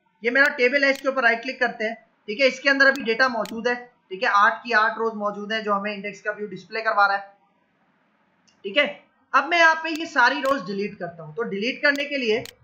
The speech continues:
employee पे right click करते हैं, न्यू query पे आते हैं और मैं एक query execute करता हूँ,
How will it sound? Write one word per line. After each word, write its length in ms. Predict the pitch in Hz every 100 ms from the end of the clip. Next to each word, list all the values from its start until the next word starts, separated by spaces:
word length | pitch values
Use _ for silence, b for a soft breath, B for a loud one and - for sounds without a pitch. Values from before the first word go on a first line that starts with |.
| _ _
employee 360 | 196 190 226 247
पे 120 | 269
right 240 | 247 220 226
click 200 | 262 262
करते 240 | 254 254
हैं, 60 | 254
न्यू 180 | 220
query 260 | 220 240 240
पे 100 | 247
आते 220 | 233 226
हैं 120 | 240 - _ _ _ _ _ _ _
और 100 | 220
मैं 140 | 269 294
एक 220 | 302 -
query 240 | 277 311
execute 540 | 302 226 285 269 269 -
करता 240 | 208 -
हूँ, 280 | 196 -